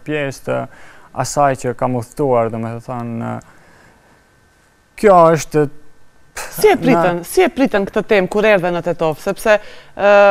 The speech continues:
Speaker 2: gjithë ne kemi pas sa të kudo, ë,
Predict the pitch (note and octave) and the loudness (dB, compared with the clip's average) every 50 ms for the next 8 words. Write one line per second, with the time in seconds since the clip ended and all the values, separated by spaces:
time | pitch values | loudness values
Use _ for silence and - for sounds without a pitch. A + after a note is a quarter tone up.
0 | G3 F#3 D#3+ A2 - - F#3+ F3 - E4 E4 D#4+ - D#4 F4 E4+ - E4 D#4+ D4 | 4 2 0 -2 -2 -4 -4 0 0 0 0 0 0 -2 -2 0 0 -2 -2 0
1 | - D#4+ E4+ D#4 - - E4+ E4 E4 D4+ - D4 C4 C#4 D#4 F4 F4+ E4+ D#4+ D4 | 2 2 2 2 0 -2 -2 0 -2 -2 -2 0 0 2 2 2 2 2 2 0
2 | C4+ - - C4 | 0 0 0 0